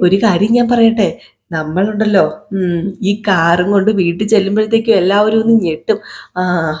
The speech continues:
അത് ശരിയാ. അന്ന് രേവതിയും സച്ചിയും കാറൊക്കെ എടുത്തപ്പോ എന്തൊരു ഷോ ആയിരുന്നു. നമ്മ-, നമ്മളും കാർ എടുത്തില്ലേ, ഇനി നമ്മക്കും കുറച്ച് ഷോ ഒക്കെ കാണിക്കാം അല്ലേ ശ്രുതി? ഞാൻ അമ്മേനെ വിളിച്ച്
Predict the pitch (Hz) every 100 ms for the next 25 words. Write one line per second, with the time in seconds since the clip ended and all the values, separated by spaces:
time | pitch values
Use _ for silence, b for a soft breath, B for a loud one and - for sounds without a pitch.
0 | - 160 170 202 247 202 240 247 B B
1 | - 240 202 170 165 160 196 226 208 180
2 | - 160 - 202 170 165 175 202 202 208
3 | 196 - 180 156 190 175 226 - 165 175
4 | 226 226 226 226 220 220 B B B 269
5 | 262 247 247 233 233 233 240 254 240 196
6 | 180 165 160 156 151 226 226 208 208 226
7 | 226 208 196 180 - 220 185 185 202 202
8 | 196 165 165 214 208 214 226 226 226 214
9 | 285 B B B - 285 240 185 175 196
10 | 208 196 160 -